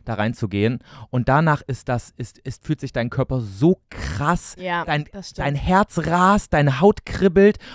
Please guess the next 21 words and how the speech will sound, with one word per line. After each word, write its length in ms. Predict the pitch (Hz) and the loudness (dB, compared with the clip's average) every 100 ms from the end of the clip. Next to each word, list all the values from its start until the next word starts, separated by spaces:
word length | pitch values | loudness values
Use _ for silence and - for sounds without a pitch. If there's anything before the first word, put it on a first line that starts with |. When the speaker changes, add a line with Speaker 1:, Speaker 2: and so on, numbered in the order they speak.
| - - | -18 -4
Speaker 1:
und 140 | 151 | -2
du 40 | 156 | 0
machst 180 | 156 - | 0 -2
die 100 | - | 0
Augen 180 | 175 | 0
zu 140 | - 143 | -2 -8
und 60 | - | -6
alles 300 | 151 185 - | -4 -2 -4
dreht 260 | 147 170 - | -4 -4 -2
sich. 340 | 190 220 - _ _ - | -2 -2 -8 _ _ -10
Das 100 | 110 | -8
ist 60 | |
für 80 | 117 | -4
mich 120 | 104 | -4
der 100 | - 98 | -4 -8
krasseste 580 | - - 110 107 - | -6 -2 -2 -2 -4
Wellness-Effekt, 560 | 101 95 90 - - - | 0 0 -2 -6 -8 -8
den 80 | 92 | -6
ich 100 | 95 | -4
haben 200 | 85 90 | -4 -4
kann. 280 | - 82 | -6 -6